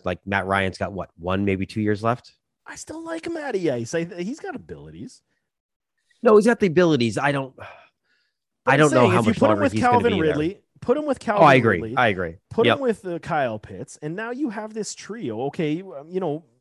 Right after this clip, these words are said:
Speaker 2: barring Russell Gage being a thing this year,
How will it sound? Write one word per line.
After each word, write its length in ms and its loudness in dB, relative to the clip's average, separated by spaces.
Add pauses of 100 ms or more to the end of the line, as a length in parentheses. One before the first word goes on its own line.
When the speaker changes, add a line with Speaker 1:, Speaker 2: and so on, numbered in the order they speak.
Speaker 2:
barring 720 -6
Russell 360 -4
Gage 480 -4
being 540 -10
a 80 -10
thing 440 -8
this 240 -14
year, 280 -8